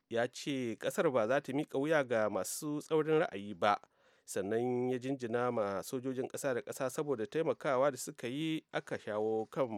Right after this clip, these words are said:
mamayar ko aka kawo ƙarshen ta. Yan sandan ƙasar Indonesia sun ce sun danƙe wasu mutane sha biyu da ke da alaƙa da harin ta'addancin da ƙungiyar isis ta kai babban birnin ƙasar a makon jiya. Sufeto janar na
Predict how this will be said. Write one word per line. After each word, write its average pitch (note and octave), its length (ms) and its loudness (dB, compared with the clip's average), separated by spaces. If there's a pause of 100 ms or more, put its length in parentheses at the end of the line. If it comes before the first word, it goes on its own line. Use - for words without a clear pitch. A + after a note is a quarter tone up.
mamayar G#2 420 -2
ko - 160 -8
aka - 180 -10
kawo A2+ 260 -2
ƙarshen G#2+ 840 -6
ta. A2+ 200 0 (1400)
Yan A3+ 240 8
sandan F#3 340 6
ƙasar F#3 460 0
Indonesia E3 560 2
sun G#3 200 -4
ce G#3 400 6
sun F3 240 2
danƙe F3+ 480 4
wasu D#3+ 240 0
mutane D#3 480 2
sha F3+ 200 2
biyu D#3 160 -2
da C3 420 6
ke - 220 -4
da - 120 -6
alaƙa D3 480 4
da C3 80 -4
harin D3+ 280 2
ta'addancin D3+ 680 -4
da A2 80 -4
ƙungiyar D3+ 440 -2
isis - 320 -4
ta E3 80 -2
kai F3+ 180 0
babban A2 360 -6
birnin C3+ 320 2
ƙasar F3 500 0
a A2 60 -4
makon B2 500 0
jiya. A2 300 0 (580)
Sufeto C3+ 480 -4
janar C#3 300 2
na C3+ 320 6